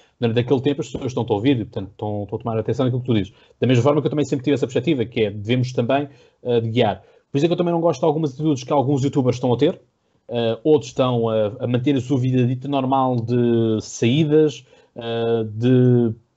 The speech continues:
pedir dinheiro, pedir para, para haver um com-, um, uma compra de, de merchandising, de coisas em género, pá, que é algo que a mim, eu lá está, como é um podcast de política e, e relacionado com a sociedade, acabo por também ter esta questão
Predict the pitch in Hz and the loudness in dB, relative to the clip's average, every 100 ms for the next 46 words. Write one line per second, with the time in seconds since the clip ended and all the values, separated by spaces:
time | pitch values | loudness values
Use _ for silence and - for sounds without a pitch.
0 | _ 127 117 143 117 120 127 123 123 113 | _ 0 4 4 4 2 2 2 0 -4
1 | 117 117 113 113 120 107 117 117 123 123 | 2 2 4 2 0 0 0 0 -2 0
2 | 120 113 113 110 113 127 113 113 107 113 | -2 -2 -2 -2 -2 0 0 -2 0 0
3 | 110 107 113 110 120 110 120 117 110 104 | 0 0 -2 -2 -2 2 2 2 -2 -4
4 | 117 107 107 110 127 127 - - _ _ | -6 -4 -2 -2 -4 -12 -18 -20 _ _
5 | - - _ 131 135 131 139 139 151 - | -12 -12 _ 0 0 0 -2 0 -2 -6
6 | _ _ - 113 107 113 - - 104 98 | _ _ -2 0 0 -4 -8 -10 -8 -2
7 | 107 - 104 - - 107 101 101 101 98 | -2 0 -4 -4 -4 -4 -4 -4 -4 -2
8 | 95 101 98 98 110 101 - 104 - 104 | -4 -8 -8 -8 -6 -4 -4 -2 0 2
9 | 107 - 107 - 110 107 113 110 - 120 | 0 -2 -4 -2 -4 0 2 2 2 0
10 | 117 - 110 | 0 -2 -4